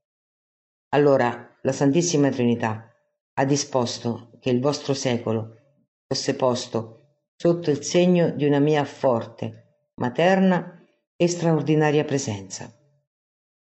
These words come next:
Così a Fatima ho indicato il cammino che l'umanità doveva percorrere per il suo ritorno al Signore,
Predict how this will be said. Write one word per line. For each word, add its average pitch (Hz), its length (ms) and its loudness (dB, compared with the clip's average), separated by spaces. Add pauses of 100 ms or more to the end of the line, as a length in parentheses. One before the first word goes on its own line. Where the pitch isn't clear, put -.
(200)
Così 190 580 2
a - 100 -4
Fatima 151 680 0
ho 143 80 4
indicato 143 500 2
il 139 120 -4
cammino 143 840 0
che 190 160 4
l'umanità 165 720 4
doveva 143 420 2
percorrere 117 1000 -2
per 147 160 2
il 143 120 2
suo 143 160 -2
ritorno 127 440 0
al 117 120 -4
Signore, 107 840 -6